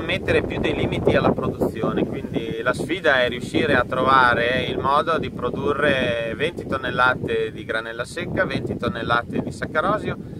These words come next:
e dieci tonnellate di grano, o possibilmente tutti gli anni, indipendentemente dall'andamento stagionale. La cosa che quindi viene a mancare nei miei terreni è la sostanza organica.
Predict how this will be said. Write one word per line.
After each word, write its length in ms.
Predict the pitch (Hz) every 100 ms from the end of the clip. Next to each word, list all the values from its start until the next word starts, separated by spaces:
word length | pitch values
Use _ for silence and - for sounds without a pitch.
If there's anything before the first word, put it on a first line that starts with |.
| - - - -
e 120 | 139
dieci 480 | 180 190 170 156 139
tonnellate 760 | 147 143 139 143 127 135 127
di 540 | 123 123 - - 110 113
grano, 440 | 120 113 117 120
o 460 | 156 160 117 110 110
possibilmente 840 | - - - - - 151 165 139
tutti 320 | - 170 170
gli 100 | 170
anni, 540 | 131 131 139 147 135 127
indipendentemente 800 | 127 - 127 123 127 131 123 143
dall'andamento 500 | 113 113 113 113 113
stagionale. 640 | - 110 104 107 - - - - - - - _ - - -
La 120 | 101 -
cosa 540 | 151 160 123 123 113
che 1120 | - 117 110 107 101 101 92 87 82 80 82
quindi 800 | - 127 123 101 98 95 92 -
viene 240 | - 110 110
a 40 |
mancare 680 | 107 104 117 113 113 107 104
nei 120 | 107
miei 200 | 113 117
terreni 480 | 139 127 131 151 147
è 80 | 120
la 100 | 123
sostanza 460 | 127 - 117 -
organica. 580 | 110 104 92 95 98 101